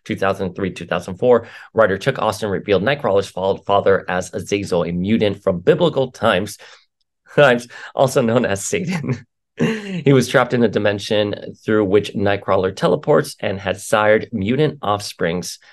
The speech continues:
capable of opening gateways to Earth. The mutants Kiwi Black and Abyss were Nightcrawler's half-brothers. So there you go. So, oh, you know what? I never pointed, I, you know, it's so funny. I always thought Abyss was, had a larger role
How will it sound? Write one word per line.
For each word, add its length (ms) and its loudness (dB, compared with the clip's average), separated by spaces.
capable 480 6
of 160 4
opening 460 0
gateways 460 -4
to 180 -10
Earth. 260 2
The 100 0
mutants 360 0
Kiwi 300 -4
Black 420 2
and 380 -2
Abyss 400 2
were 160 2
Nightcrawler's 680 0
half-brothers. 800 -2
So 160 2
there 200 0
you 120 0
go. 160 0
So, 280 -2
oh, 200 2
you 160 -6
know 100 -8
what? 220 -6
I 40 -2
never 220 -2
pointed, 400 -2
I, 180 -2
you 80 2
know, 100 6
it's 100 2
so 100 2
funny. 280 2
I 180 2
always 260 -2
thought 300 2
Abyss 320 0
was, 560 2
had 300 -4
a 60 0
larger 380 2
role 500 4